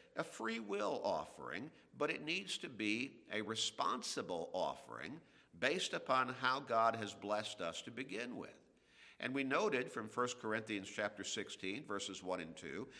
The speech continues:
Second Corinthians nine and verse seven, that we need to give cheerfully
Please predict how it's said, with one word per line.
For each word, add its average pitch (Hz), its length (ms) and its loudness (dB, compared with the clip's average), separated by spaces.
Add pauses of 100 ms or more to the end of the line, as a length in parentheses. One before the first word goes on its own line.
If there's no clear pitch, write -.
(140)
Second 143 400 4
Corinthians 127 520 -2
nine 101 320 4
and 113 140 -6
verse 104 260 -2
seven, 65 280 -4 (560)
that 127 320 8 (1200)
we 151 160 2
need 151 380 2
to 107 360 0 (680)
give 131 260 4
cheerfully - 800 -2